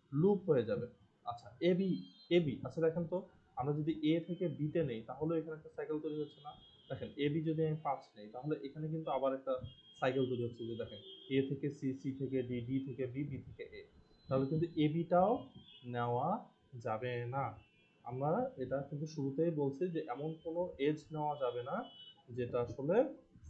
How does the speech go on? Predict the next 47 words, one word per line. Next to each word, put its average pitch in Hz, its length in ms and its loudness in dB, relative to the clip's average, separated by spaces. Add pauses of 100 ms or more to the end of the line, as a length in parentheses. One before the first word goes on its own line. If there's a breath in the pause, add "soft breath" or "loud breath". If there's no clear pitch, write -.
সাইকেল 117 480 2 (420)
তৈরি 190 240 4
করে। 120 160 2 (1000)
আচ্ছা, 131 160 -4 (100)
যদি 147 140 2 (120)
বিসি 180 280 4 (100)
নেই, 135 120 0 (420)
দেখেন 127 200 -2 (220)
বিসি 180 280 4 (120)
যদি 135 240 0
নেই, 139 100 -2 (320)
বিসিটা 180 420 -2 (100)
যদি 143 200 -2
নেই, 123 100 -2 (100)
আবারও 151 280 2
কিন্তু 170 220 0
এখানে 147 200 -4 (100)
সাইকেল 135 320 -2
তৈরি 135 180 -4
করতেছে। 113 280 -10 (100)
বি 139 160 -6
থেকে 151 220 -2
সি 160 140 -6
তে 143 140 -4
যেতে 139 200 -4
পারতাম, 156 240 -6 (500)
সি 156 160 0
থেকে 156 220 0
ডি 143 120 -4
তে 151 140 0
যেতে 147 180 -2
পারতাম, 151 200 -2 (100)
ডি 135 80 -4 (100)
থেকে 139 240 -6
বি 147 100 -6
তে 131 120 0
যেতে 110 200 -4
পারতাম, 107 260 -10
তাহলে 131 180 -6 (100)
বিসিও 147 480 0
কি 175 80 -4 (100)
করা 151 220 2
যাবে 147 200 0
না, 220 60 0 (100)
নেওয়া 123 220 2
যাবে 104 220 -6
না। - 60 -16